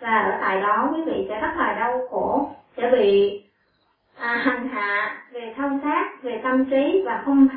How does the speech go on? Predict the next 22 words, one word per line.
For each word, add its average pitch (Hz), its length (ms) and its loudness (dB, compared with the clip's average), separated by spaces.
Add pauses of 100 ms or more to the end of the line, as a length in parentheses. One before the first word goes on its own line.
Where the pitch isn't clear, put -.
(180)
không, 302 460 2
ở - 120 -4
đó 494 260 0
không 302 140 2
hề 240 320 0
có 262 240 -2
một 277 120 -8
cái 294 120 -12
sự 196 240 -4
tự 180 220 -2
do 247 140 2
nào 240 260 0
hết, 262 300 -2 (240)
cả - 240 0
về 233 340 0
thân 262 220 2
thể, 214 460 0 (160)
cả - 220 -2
về 247 220 2
tâm 254 220 0
trí. 277 360 2 (260)
Và 240 240 2